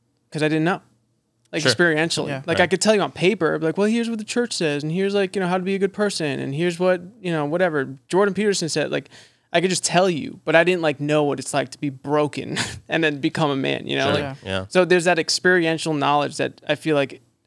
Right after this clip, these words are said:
Speaker 1: is now going to be a, a catalyst to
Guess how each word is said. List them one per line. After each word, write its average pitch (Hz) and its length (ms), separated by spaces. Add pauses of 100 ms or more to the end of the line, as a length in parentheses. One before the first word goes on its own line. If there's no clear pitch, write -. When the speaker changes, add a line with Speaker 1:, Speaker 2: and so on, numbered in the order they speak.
(100)
Speaker 1:
is 151 180
now 143 240
going 143 220
to 143 100
be 135 180
a, 139 180 (760)
a 147 80
catalyst 147 800
to 143 360